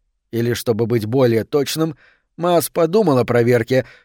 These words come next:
но потом эта идея выскользнула из его головы. Было бы слишком много совпадений. Позже он вспомнит и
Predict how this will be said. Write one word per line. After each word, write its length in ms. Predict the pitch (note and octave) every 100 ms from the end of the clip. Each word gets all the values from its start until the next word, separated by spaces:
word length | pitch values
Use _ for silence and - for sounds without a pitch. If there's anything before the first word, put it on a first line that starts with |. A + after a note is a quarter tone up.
| _ -
но 380 | E3+ F3+ D#3+ B2
потом 380 | C3 B2 C#3+
эта 240 | B2+ B2 A#2+
идея 360 | A2 D3+ C3 A2+
выскользнула 800 | C#3+ E3 - C#3 A#2+ B2+ B2+
из 280 | B2+ - A#2
его 300 | A2 G2 G2+
головы. 440 | F#2+ G2 D#2+ B1 _ _ _ _ _ _ -
Было 300 | G3 F3+ C3+
бы 180 | B2+
слишком 600 | A2+ G#2+ E3 C#3+ - C#3
много 420 | C3 C3+ D3 A#2+ B2
совпадений. 880 | - A2 - G#2+ G2 G2 D2 _ _ _ _ _ _ _ -
Позже 320 | G3+ D3+ C3+
он 140 | B2
вспомнит 600 | G#2 - F3 E3 D3 B2+
и 160 | B2